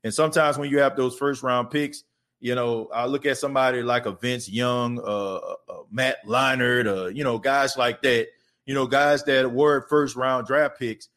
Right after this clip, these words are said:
and they had everything coming to 'em. Um, um, Ma-, Matt Leinart, uh, you know, a well-respected U S C Trojan, you know, national champion, uh, Heisman Trophy winner, all these different accolades, right? You know what I'm saying? Was a winner,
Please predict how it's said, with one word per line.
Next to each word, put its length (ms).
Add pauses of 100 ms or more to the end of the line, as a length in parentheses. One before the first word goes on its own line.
(160)
and 120
they 80
had 160
everything 460
coming 320
to 200
'em. 80 (300)
Um, 320 (180)
um, 340 (440)
Ma-, 320
Matt 300
Leinart, 500
uh, 260
you 120
know, 260 (280)
a 100
well-respected 1000
U 140
S 140
C 220
Trojan, 600
you 100
know, 60
national 500
champion, 680
uh, 200 (420)
Heisman 460
Trophy 420
winner, 320
all 300
these 240
different 340
accolades, 760
right? 300 (320)
You 80
know 60
what 60
I'm 40
saying? 300
Was 160
a 40
winner, 460